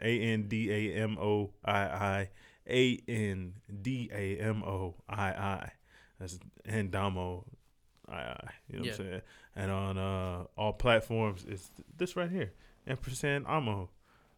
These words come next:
Speaker 1: um, which is spelled Ndamo.
Speaker 2: Just like that, man. Just like that.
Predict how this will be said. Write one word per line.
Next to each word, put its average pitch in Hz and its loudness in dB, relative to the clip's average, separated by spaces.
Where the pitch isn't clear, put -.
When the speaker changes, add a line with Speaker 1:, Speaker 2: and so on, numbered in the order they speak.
Speaker 1:
um, 107 0
which 107 -4
is 101 -10
spelled 107 0
Ndamo. 120 -2
Speaker 2:
Just 127 -6
like 147 -2
that, 165 2
man. 135 -6
Just 117 -6
like 143 -2
that. 151 -4